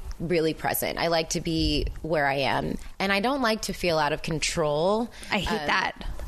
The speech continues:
Speaker 1: I like to feel free, but I don't like to feel out of control.
Speaker 2: Okay.
Speaker 1: You know, that's never been me. That's never been, like, my drinking experience either. But I just, I, for me,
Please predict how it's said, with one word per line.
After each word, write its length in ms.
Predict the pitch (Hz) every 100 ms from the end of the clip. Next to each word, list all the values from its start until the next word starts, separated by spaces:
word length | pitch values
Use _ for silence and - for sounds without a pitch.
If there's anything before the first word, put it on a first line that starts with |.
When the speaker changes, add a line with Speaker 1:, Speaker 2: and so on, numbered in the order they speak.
| - -
Speaker 1:
I 100 | 240
like 160 | 294 -
to 100 | 349
feel 280 | 311 294
free, 800 | 254 - - - 220 220 110 - -
but 80 | 185
I 40 |
don't 180 | 208 254
like 100 | 254
to 80 | 214
feel 160 | 214
out 100 | 175
of 120 | 170 -
control. 500 | 151 - - - - -
Speaker 2:
Okay. 320 | 254 247 220 247 - 185
Speaker 1:
You 100 | 185
know, 300 | 170 170 -
that's 300 | 190 208 -
never 180 | 180 170
been 180 | 160
me. 200 | 156 143
That's 200 | 143 151
never 240 | 170 160 156
been, 200 | 151 143
like, 180 | 139 -
my 100 | 135
drinking 280 | 147 151
experience 440 | 135 - 120 110 -
either. 340 | - - - - - - -
But 200 | 196 - -
I 140 | 190 190
just, 300 | 170 190 -
I, 120 | - - -
for 160 | - 202
me, 480 | 202 208 196 180